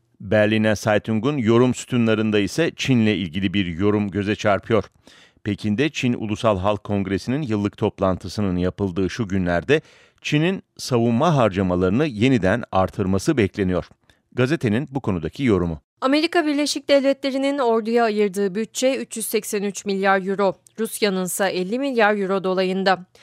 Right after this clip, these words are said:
Speaker 2: Çin'in savunma harcamaları ise bu ikisinin arasında bir yerde yer alıyor ve barışın teminat altına alınması mantığına dayanıyor.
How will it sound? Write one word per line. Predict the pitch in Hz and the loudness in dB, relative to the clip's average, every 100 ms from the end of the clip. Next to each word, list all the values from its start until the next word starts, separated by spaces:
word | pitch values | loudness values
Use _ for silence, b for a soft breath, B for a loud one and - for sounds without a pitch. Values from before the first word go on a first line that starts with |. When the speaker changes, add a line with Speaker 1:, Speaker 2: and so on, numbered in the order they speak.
| B B - | B B -8
Speaker 2:
Çin'in | 269 302 339 | -2 -2 0
savunma | 330 302 311 330 | 0 0 0 0
harcamaları | 311 262 269 269 254 247 | -2 -2 0 2 2 0
ise | 254 - 285 269 | -4 0 0 0
bu | |
ikisinin | 269 262 254 247 269 | -4 -4 -6 -4 0
arasında | 277 254 254 254 254 214 | 0 0 -2 0 0 0
bir | 190 | 0
yerde | 185 185 175 | 2 2 0
yer | 185 190 | 0 0
alıyor | 196 185 196 240 | 0 0 0 2
ve | 262 226 | 0 0
barışın | 202 214 220 254 247 | 0 0 -2 -4 -4
teminat | - 226 214 254 285 | -2 0 0 0 2
altına | 247 208 202 | 2 2 -2
alınması | 180 208 220 190 180 240 | -2 -2 -2 -2 -2 -2
mantığına | 226 208 190 196 202 | -2 -2 -2 -2 0
dayanıyor. | 185 190 190 190 185 - | 2 2 0 0 0 -2